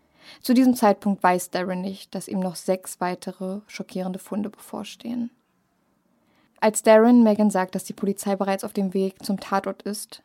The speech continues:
hört er durchs Telefon, wie Megan ihren Freund Jimmy anbettelt, ihr eine Waffe zu geben. Sie wolle sich selbst das Leben nehmen. Zu der Zeit, wo die Ermittler am Wohnwagen von Jimmy eintreffen, hatte sich ihre Stimmung schon gänzlich geändert.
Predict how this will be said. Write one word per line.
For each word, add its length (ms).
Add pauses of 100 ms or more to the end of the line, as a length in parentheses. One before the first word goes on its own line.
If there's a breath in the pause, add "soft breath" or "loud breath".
hört 240
er 80
durchs 220
Telefon, 440
wie 100
Megan 360
ihren 180
Freund 320
Jimmy 200
anbettelt, 560
ihr 100
eine 220
Waffe 240
zu 160
geben. 500 (160)
Sie 140
wolle 180
sich 160
selbst 320
das 120
Leben 240
nehmen. 360 (1500 soft breath)
Zu 120
der 160
Zeit, 420
wo 60
die 80
Ermittler 420
am 220
Wohnwagen 500
von 140
Jimmy 240
eintreffen, 800
hatte 160
sich 160
ihre 160
Stimmung 400
schon 180
gänzlich 400
geändert. 580